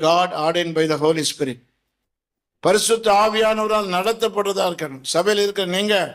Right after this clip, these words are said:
எல்லா ஆராதனைகளிலும் ஆக்டிவா இருக்கணும். சிலர் நாங்க பார்த்து நல்லா அருமையா ஜெபம் பண்ணேன், சிலர் சுமாரா தான் ஜெபம் பண்றேன், சிலர் சும்மா கண்ணை முழிச்சிட்டு இருக்கேன்.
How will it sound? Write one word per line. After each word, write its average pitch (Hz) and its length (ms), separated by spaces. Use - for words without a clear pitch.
எல்லா 202 300
ஆராதனைகளிலும் 190 720
ஆக்டிவா 208 480
இருக்கணும். 156 360
சிலர் 202 380
நாங்க 180 160
பார்த்து 175 340
நல்லா 175 240
அருமையா 170 280
ஜெபம் 165 240
பண்ணேன், 127 240
சிலர் 202 360
சுமாரா 185 420
தான் 170 200
ஜெபம் 156 220
பண்றேன், 123 280
சிலர் 175 280
சும்மா 175 160
கண்ணை 165 220
முழிச்சிட்டு 147 380
இருக்கேன். 123 260